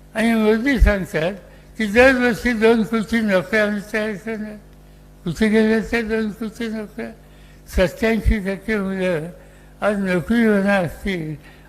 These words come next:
अस्वस्थ असतील, तर या सरकारने दिलेलं आश्वासन कुठे गेलं, हा प्रश्न विचारण्याचा अधिकार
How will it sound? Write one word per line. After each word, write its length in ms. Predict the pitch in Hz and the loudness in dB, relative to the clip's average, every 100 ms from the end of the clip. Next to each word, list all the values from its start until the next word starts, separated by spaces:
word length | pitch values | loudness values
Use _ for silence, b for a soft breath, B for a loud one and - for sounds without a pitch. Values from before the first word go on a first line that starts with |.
| - | -4
अस्वस्थ 560 | 180 - 240 262 - | -2 -2 0 0 -2
असतील, 580 | 220 185 - - 180 165 160 B B B B - - | -6 -6 -8 -10 -8 -10 -14 B B B B -18 -2
तर 440 | 233 226 180 208 202 B B B - - | 0 0 -2 -6 -12 B B B -12 -4
या 160 | 226 | -2
सरकारने 720 | 190 190 190 - 240 226 233 202 | 0 -2 -2 -2 0 2 0 0
दिलेलं 540 | 208 214 226 233 220 | 0 0 0 0 0
आश्वासन 560 | 170 - 220 170 233 208 | -2 -2 -4 -2 -2 -2
कुठे 360 | - 233 285 | -4 -2 0
गेलं, 340 | 220 180 143 131 B B B B B - | 0 -4 -6 -12 B B B B B -2
हा 140 | 220 196 | 0 0
प्रश्न 420 | - 233 - 254 | 0 -2 -2 -2
विचारण्याचा 760 | 214 175 220 214 220 180 220 | -2 -4 -4 -2 -2 -2 -2
अधिकार 600 | 202 180 202 196 180 151 | -2 -2 -2 0 0 0